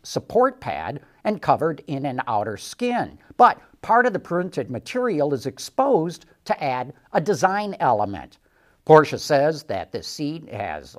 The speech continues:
lower weight, improved comfort, and better ventilation. It's going to make forty prototypes of these seats for nine eleven, Cayman, and Boxster customers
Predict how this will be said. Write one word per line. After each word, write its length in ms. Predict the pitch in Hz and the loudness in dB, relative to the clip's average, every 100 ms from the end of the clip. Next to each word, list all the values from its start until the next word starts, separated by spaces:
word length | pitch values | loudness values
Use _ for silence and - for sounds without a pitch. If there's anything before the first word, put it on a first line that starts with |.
| 73 | -6
lower 440 | 120 135 185 165 | 4 8 8 6
weight, 560 | 107 85 98 139 - 143 - | 0 -6 -10 -14 -16 -10 -2
improved 600 | 160 120 226 254 160 - | -2 0 2 2 0 0
comfort, 640 | - 196 233 127 120 - | 2 2 0 -6 -8 -8
and 260 | 185 160 170 | -6 -6 -2
better 260 | 139 123 143 | -2 0 -2
ventilation. 960 | 127 127 160 160 208 233 165 - 69 _ _ _ _ - | -4 -4 -4 0 0 -2 -10 -12 -16 _ _ _ _ -8
It's 100 | - | -4
going 200 | 269 277 | -2 -2
to 100 | 214 | -4
make 180 | 165 - | -6 -4
forty 380 | - 240 233 | 0 0 0
prototypes 800 | - - 202 196 202 104 92 - | -6 0 0 0 -4 -6 -8 -6
of 160 | 117 95 | -8 -6
these 180 | 92 92 | -14 -14
seats 380 | - 120 156 - | -12 -12 -14 -10
for 180 | 123 | -10
nine 300 | 110 135 147 | -4 -2 0
eleven, 420 | 143 117 117 139 131 | -2 -2 -2 -4 -8
Cayman, 540 | - 160 165 123 139 | -8 -6 -6 -8 -8
and 240 | 139 87 | -10 -4
Boxster 600 | 120 147 185 - 113 90 - | 0 0 -2 -10 -12 -10 -6
customers 720 | 85 - - 82 85 139 | -6 -6 -12 -12 -10 -10